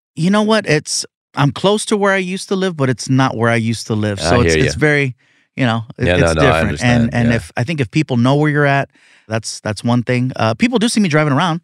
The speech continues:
Speaker 1: you know,
Speaker 2: Right.
Speaker 1: and I, and I frequent the same, you know, Starbucks or wherever, you know, uh, I'm, I'm going. It's like, you know, like, "Hey, hey, it's him."
Speaker 2: Do you ever get uncomfortable with that? Because it's like every time you go out, n-,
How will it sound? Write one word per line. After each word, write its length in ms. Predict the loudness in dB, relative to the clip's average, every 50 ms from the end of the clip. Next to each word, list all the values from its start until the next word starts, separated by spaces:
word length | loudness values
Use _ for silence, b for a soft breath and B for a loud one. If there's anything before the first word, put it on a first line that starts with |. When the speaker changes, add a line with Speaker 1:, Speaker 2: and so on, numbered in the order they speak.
| _ _ _ _ -4
Speaker 1:
you 60 | -2
know, 60 | 2 4
Speaker 2:
Right. 240 | 4 4 4 4
Speaker 1:
and 100 | 4 2
I, 40 | 2 2
and 100 | 2 0
I 60 | 0 0
frequent 360 | -2 -4 -6 -4 -6 -6 -6
the 60 | -4
same, 300 | -2 -2 -2 -2 -2 -4 -6 -4
you 80 | -4 -2
know, 120 | -2 -4
Starbucks 760 | -6 -8 -6 -2 0 0 0 2 0 0 -2 -2 -4 -6 -6
or 200 | -4 -4 -4 -4 B B B B B B B
wherever, 440 | -2 0 0 2 2 0 0 -2 -4 -6 -12 -8
you 140 | -4 -4
know, 240 | -4 -2 -4 -6 -8 -10
uh, 220 | -10 -10 -8 -8 -6
I'm, 340 | -2 0 0 0 0 -2 -2
I'm 140 | -2 -2 0
going. 360 | 2 2 2 4 2 2 2
It's 200 | 0 -2 -4 -6
like, 160 | -6 -6 -6 -8 _ _ -20 -20 _ _
you 100 | -8 -6
know, 160 | -6 -8 -10 -6 -6
like, 120 | -4 0
"Hey, 600 | 0 0 0 0 0 0 0 0 0 -2 -2 -4
hey, 200 | -4 -6 -6 -8
it's 140 | -10 -10 -6
him." 220 | -6 -4 -4 -6 -6 _ _ _ _ _ _ _ -2
Speaker 2:
Do 100 | 0 2
you 60 | 2
ever 120 | 2 2
get 240 | 2 2 2 2 2
uncomfortable 640 | 2 0 -2 -2 -2 -2 -2 -2 -4 -6 -10 -8 -6
with 140 | -8 -4 -2
that? 200 | 0 0 0 -2
Because 300 | -4 -2 -2 0 0 0
it's 180 | -2 -2 0
like 180 | 0 0 0 2
every 200 | 0 0 0 -2
time 220 | -2 -2 -2 -2 -2
you 80 | -2
go 220 | -2 0 0 2 2
out, 380 | 2 2 0 0 -2 -4 -6 -10 _ _
n-, 140 | -6 -6